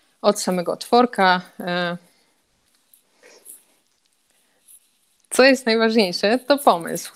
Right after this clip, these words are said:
Tutaj już o tym wspominałam, że nasz aparat możemy zrobić ze wszystkiego. Po lewej stronie, e, pragnę pokazać Państwu,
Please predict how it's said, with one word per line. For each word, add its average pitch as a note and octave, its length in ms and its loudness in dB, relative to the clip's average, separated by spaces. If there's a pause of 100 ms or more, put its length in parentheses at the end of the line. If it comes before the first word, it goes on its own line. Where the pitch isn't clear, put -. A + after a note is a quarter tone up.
Tutaj F#3+ 460 2 (220)
już F#3 180 -8
o F#3 40 -4
tym F3+ 160 -10
wspominałam, F3 640 -2 (460)
że F#3 400 0 (640)
nasz A3 300 -2
aparat G#3 500 0
możemy F#3 320 -4
zrobić F3+ 340 -4
ze E3+ 120 -2
wszystkiego. - 580 -6 (280)
Po A3 100 2
lewej B3 260 2
stronie, G3+ 680 -4
e, F3+ 420 -6 (140)
pragnę F3 520 -4 (360)
pokazać F3+ 460 -2
Państwu, F3+ 680 -4